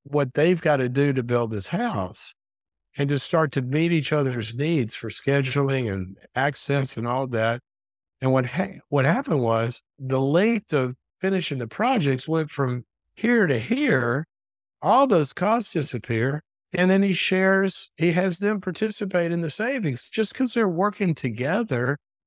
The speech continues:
listening to each other. It's a simple concept, but it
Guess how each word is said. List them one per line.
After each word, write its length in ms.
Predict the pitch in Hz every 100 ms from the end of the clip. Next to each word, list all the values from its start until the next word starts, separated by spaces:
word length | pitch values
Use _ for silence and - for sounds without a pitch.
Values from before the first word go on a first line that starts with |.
| _ _
listening 600 | 120 170 302 320 - 320
to 60 | 208
each 200 | 170 139
other. 100 | 170
It's 140 | 156 190
a 60 |
simple 460 | - - 330 - 190
concept, 720 | - 180 339 349 117 90 110 - _ _ _ _
but 360 | 135 147 147
it 80 | 147